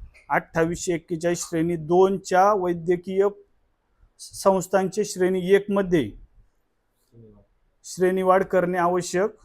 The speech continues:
झाले आहे. म्हणजेच यापुढे राज्यात पशुवैद्यकीय श्रेणी एक, दोन असे वर्गीकरण न राहता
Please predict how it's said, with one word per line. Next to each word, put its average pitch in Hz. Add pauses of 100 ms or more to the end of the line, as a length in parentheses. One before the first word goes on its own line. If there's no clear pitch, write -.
(360)
झाले 165
आहे. 160 (420)
म्हणजेच 165
यापुढे 180 (460)
राज्यात 160
पशुवैद्यकीय 185
श्रेणी 175
एक, 190 (520)
दोन 160
असे 170
वर्गीकरण 175
न 196
राहता 190